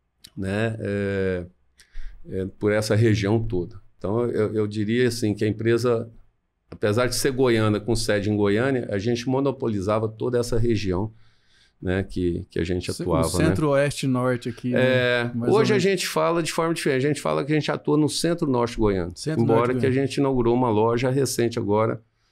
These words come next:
Speaker 1: na, em Rio Verde, né?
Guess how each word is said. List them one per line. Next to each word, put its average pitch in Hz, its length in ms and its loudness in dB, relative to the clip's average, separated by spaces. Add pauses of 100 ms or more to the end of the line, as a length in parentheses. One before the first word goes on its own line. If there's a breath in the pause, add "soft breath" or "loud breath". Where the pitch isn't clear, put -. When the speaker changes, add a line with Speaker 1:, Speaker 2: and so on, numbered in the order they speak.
(260)
Speaker 1:
na, 104 680 0 (800)
em 107 140 4
Rio 127 180 2
Verde, 95 400 0
né? 101 180 -2